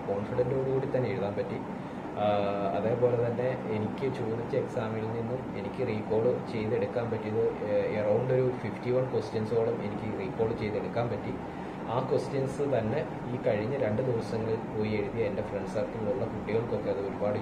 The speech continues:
യൂസ്ഫുൾ ആയി. പിന്നെ അതുപോലെ ഒരുപാട്, ഏ, കാര്യങ്ങൾ, ഏ, അവർക്കും ഹെൽപ്ഫുൾ ആയിട്ട് കിട്ടി.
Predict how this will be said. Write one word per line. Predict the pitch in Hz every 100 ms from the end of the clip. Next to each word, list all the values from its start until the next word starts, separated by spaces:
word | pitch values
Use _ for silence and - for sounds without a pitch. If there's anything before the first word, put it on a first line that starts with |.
| 98
യൂസ്ഫുൾ | 98 - 131 101
ആയി. | 90 95 - - - - -
പിന്നെ | 117 110 107 107 104 101 98 95 92 -
അതുപോലെ | 107 120 127 127
ഒരുപാട്, | 135 123 127 131 156
ഏ, | - - 110 107 107 -
കാര്യങ്ങൾ, | 107 104 107 107
ഏ, | - - - 104 98 107
അവർക്കും | 107 104 127 - -
ഹെൽപ്ഫുൾ | 107 107 120 120
ആയിട്ട് | 117 113
കിട്ടി. | 123 107 95 117